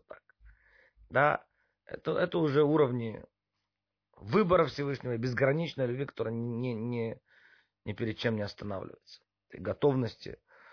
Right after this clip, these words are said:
То, это надо знать, конечно, это не то, что это надо использовать направо и налево. Написано человек, который говорит, надо помнить, всегда надо все вещи брать в пропорции. И в их, э, э, в полном надо помнить, что то, что говорят мудрецы, что человек, который говорит, что Акадош Барух Ху ват-, ватран, ватран это значит,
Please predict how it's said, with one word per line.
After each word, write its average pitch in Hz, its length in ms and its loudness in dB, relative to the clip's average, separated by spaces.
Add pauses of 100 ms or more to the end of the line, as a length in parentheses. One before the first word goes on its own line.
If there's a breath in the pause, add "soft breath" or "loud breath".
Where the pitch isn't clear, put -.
(120 soft breath)
То, - 240 2
это 151 160 0
надо 160 240 4
знать, 190 260 4
конечно, 107 280 0
это 101 180 -4
не 107 180 -4
то, 160 160 2
что - 140 -2
это 123 120 -4
надо 117 220 0
использовать 110 480 0
направо 107 360 2
и 107 60 -2
налево. 135 360 4
Написано 110 440 -8
человек, 127 260 0
который 113 280 -2
говорит, 110 460 0 (380 soft breath)
надо 113 180 2
помнить, 139 400 2
всегда 123 340 -2
надо 113 140 -8
все 123 240 -4
вещи 120 220 -2
брать 113 240 2
в - 20 -20
пропорции. 123 640 -2 (720)
И 73 100 -10
в 87 160 -8
их, - 260 -6
э, 104 640 -2 (640 soft breath)
э, 92 320 -10
в 87 120 -18
полном 139 260 4
надо 107 160 -2
помнить, 131 340 -2
что - 140 -14
то, 117 160 -4
что 110 100 -6
говорят 117 200 2
мудрецы, 110 380 -4
что 117 180 -8
человек, 117 280 -2
который 110 220 -2
говорит, 117 160 -2
что - 100 -6
Акадош 104 180 -4
Барух 117 140 -4
Ху 104 80 -6
ват-, 104 200 -2
ватран, 131 500 4
ватран 117 360 0
это 110 100 -8
значит, 104 320 -4